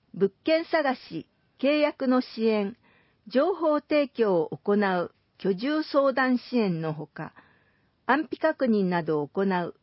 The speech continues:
見守りサービス、ゴミの片付けなどを支援する生活のサポートの紹介を行います。申し込み方法、電話、ファックス、または直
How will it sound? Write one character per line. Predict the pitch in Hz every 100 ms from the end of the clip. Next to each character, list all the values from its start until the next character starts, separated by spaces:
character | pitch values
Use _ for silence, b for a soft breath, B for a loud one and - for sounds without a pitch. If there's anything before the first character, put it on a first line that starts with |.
| _
見 | 175 202
守 | 285 285 277
り | 269
サ | - 254
ー |
ビ | 196 175 -
ス、 | - - _ _ _ _ _ _ _
ゴ | 214
ミ | 208 311
の | 330
片 | - 277 294
付 | 302
け | - 294
な | 240 170
ど | 180
を | 170
支 | 160 -
援 | 247 214 170
す | - 165
る | 113 b b b b _ -
生 | 262 294
活 | 302 -
の | 277
サ | 269 247
ポ | 240 269 247
ー |
ト | - 165
の | 160 160 - -
紹 | 208 208
介 | 196 185
を | 233 -
行 | - 190
い | 165 160 151
ま | 151
す。 | - - _ _ _ _ _ _ _ _ _ _ _ _ _ _ _ 214
申 | 262 330
し | -
込 | 294
み | 285
方 | 254 269 233
法、 | 196 180 165 - - _ _ _ _ _ _ -
電 | 247 269 269
話、 | 254 - - _ _ _ _ _
フ |
ァ | 302
ッ |
ク | - - -
ス、 | 180 - _ _ _
ま | - 202
た | - 339
は |
直 | 269 -